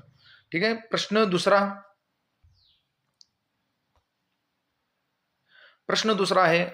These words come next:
लेटेस्ट आहे पण, महाराष्ट्रातील कोणते गाव हे पहिले सौ-, सौरग्राम बनले आहे? तर कुठले? तर ऑप्शन क्रमांक ए, मण्याची वाडी हे पहिले सौरग्राम बनले आहे. आपण थोडीशी माहिती घेऊया पहिले जे जे आहेत महाराष्ट्रातले.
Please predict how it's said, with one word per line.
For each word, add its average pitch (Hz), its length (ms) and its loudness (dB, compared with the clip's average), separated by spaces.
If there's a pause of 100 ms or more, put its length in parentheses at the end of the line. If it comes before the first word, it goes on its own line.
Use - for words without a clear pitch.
(160)
लेटेस्ट 151 420 0
आहे 170 160 4
पण, 170 260 -2 (880)
महाराष्ट्रातील 185 720 0 (340)
कोणते 170 360 2
गाव 185 200 4
हे 185 100 4
पहिले 175 400 2
सौ-, 175 420 2
सौरग्राम 175 600 2
बनले 147 220 0
आहे? 127 400 -8 (140)
तर 156 80 2
कुठले? 180 380 0
तर 208 120 0
ऑप्शन 180 320 -2
क्रमांक 170 360 -2
ए, 170 300 -2 (280)
मण्याची 170 380 0
वाडी 147 320 0 (340)
हे 160 40 0
पहिले 151 440 0 (320)
सौरग्राम 143 560 2
बनले 120 220 -4
आहे. 110 100 -12 (300)
आपण - 180 0
थोडीशी 226 280 2
माहिती 190 280 2
घेऊया 190 160 4
पहिले 170 300 2
जे 165 160 2
जे 151 100 0
आहेत 156 160 2
महाराष्ट्रातले. 131 560 -4